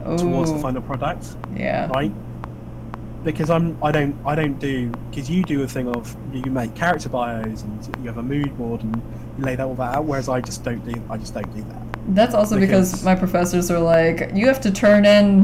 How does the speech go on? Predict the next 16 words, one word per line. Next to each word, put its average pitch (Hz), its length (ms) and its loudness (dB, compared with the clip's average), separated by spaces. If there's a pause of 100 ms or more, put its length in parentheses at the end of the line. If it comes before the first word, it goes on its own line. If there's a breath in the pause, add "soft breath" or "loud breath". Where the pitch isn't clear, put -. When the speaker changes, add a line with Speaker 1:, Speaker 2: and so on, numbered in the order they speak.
(120)
Speaker 2:
this 190 240 2
many 202 220 6
pages 190 680 2
every 175 340 2
week," 220 360 0
and 180 220 -2
so 180 140 4
it's - 140 0
like 185 160 6
you 196 100 8
have 165 300 4
to 233 80 4
Speaker 1:
Yeah. 196 60 4
Speaker 2:
do 226 100 6
it 214 100 2
gradually, 220 680 4